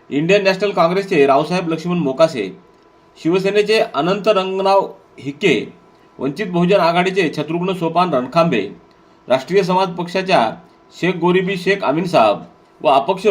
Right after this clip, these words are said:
निवृत्ती बाबासाहेब कदम, जगन्नाथ दत्तराव कोलते, विनोद महादेव भंडारे व विश्वदीप बाळासाहेब रणखांबे अशा नऊ जणांचे अर्ज वैध ठरले आहेत.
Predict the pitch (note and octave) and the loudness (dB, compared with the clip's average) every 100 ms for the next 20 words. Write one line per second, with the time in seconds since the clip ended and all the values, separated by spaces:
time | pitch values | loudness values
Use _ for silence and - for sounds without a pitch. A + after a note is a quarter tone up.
0 | D#3 B2 C#3 E3+ F3 F#3+ D#3 E3+ F3 F3 | 0 0 -2 -2 -4 0 2 2 0 -2
1 | E3+ D#3+ B2+ G#2 F3 - _ _ _ - | 0 2 2 0 -14 -18 _ _ _ -8
2 | B2 E3 F#3 - D4 - _ A#2+ C#3 E3+ | -2 0 2 2 0 -14 _ -6 -2 0
3 | F3+ D#3 D#3+ E3+ C3+ G#2 - - - - | 0 2 0 2 0 0 -6 -16 -20 -20
4 | _ - B2 E3+ G3+ F3 D#3 F3+ D#3+ C#3+ | _ -12 -2 2 2 2 0 0 -2 2
5 | E3+ D3+ G#2+ G#2 - _ _ C#3 C3+ F3 | 4 4 0 -6 -14 _ _ -10 -6 -2
6 | F3+ - - - C#3 D3+ F3 F#3 D#3 D#3+ | 0 -2 -4 -2 2 2 2 0 0 0
7 | F3+ F3+ B2+ - B2+ - D#3 E3+ E3+ D#3+ | -2 2 0 0 -4 -2 0 0 0 -2
8 | E3 E3+ E3 D#3 C3 - E2+ B2 D3 C#3+ | 0 2 2 2 -2 -4 -6 -2 0 -2
9 | A2+ A2+ G#2 F2 | -2 0 0 -2